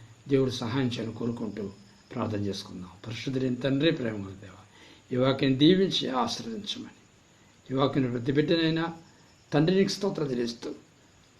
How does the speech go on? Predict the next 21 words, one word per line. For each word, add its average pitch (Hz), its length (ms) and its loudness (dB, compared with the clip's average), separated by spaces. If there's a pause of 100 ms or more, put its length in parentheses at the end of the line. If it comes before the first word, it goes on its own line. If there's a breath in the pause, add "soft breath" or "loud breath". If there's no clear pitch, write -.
(220)
ప్రభు 151 260 4
మంచి 156 300 2
జ్ఞానం 170 400 4
కలిగి 156 200 0
నీ 147 180 6
మాట 165 240 4
వరకు 170 220 4
జీవించి 160 500 2
ఆయన 143 220 0
రాకడకి 160 400 2
ఎత్తబడే 147 320 0
విధంగా 135 340 -2
మేలుకొని 170 560 4 (800)
ప్రభు 160 200 2
ఉండే 147 320 6
కృప 131 180 0
దయచేయండి. 120 600 0
యేసు 175 220 2
అన్నాడు, 139 360 2 (420 loud breath)
"మెలకువగా 180 440 6
ఉండండి, 131 540 4